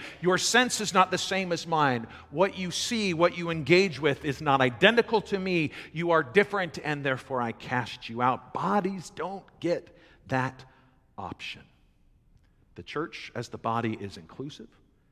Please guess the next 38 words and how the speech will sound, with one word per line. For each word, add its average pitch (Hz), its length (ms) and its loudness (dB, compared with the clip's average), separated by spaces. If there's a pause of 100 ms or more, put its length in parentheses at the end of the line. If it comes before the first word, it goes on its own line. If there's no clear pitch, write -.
(760)
and 110 120 -14
we 104 120 -10
are 98 80 -10
not 107 220 -4
rejected 104 600 -6
based 95 420 -8
on 92 360 -12
our 85 340 -12 (140)
role. 76 340 -16 (1000)
Now, 151 60 0
if 139 80 2
you 151 80 0
look 170 120 -2
at 131 40 -8
the 139 60 -8
sermon 135 340 -4
notes, 92 360 -10 (840)
this 156 240 0
was 151 140 -8
a 143 40 -4
section 135 380 0
of 117 60 -6
the 117 80 -4
sermon 131 280 -6
that 117 80 0
I 110 60 0
was 107 140 -6
then 127 160 -2
gonna 110 140 -2
talk 120 240 -4
about 110 180 0
what's 120 180 -6
going 110 180 -8
on 104 180 -4
in 98 40 -8
the 98 80 -12
Methodist 101 380 -6
Church. - 340 -12